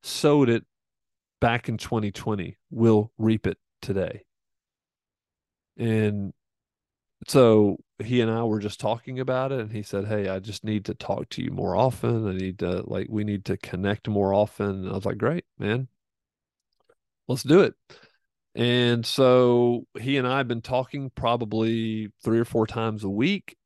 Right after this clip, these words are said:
just early in the morning, we'll chat. And, uh, he was,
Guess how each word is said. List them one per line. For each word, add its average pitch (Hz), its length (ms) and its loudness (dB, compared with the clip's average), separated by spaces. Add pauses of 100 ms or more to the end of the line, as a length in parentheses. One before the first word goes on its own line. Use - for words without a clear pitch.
(140)
just 107 340 -8
early 117 280 4
in 110 80 0
the 104 60 -2
morning, 160 580 0
we'll 107 180 -4
chat. 147 480 -2 (140)
And, 107 680 -4 (360)
uh, - 560 -12 (360)
he 113 200 0
was, 104 480 0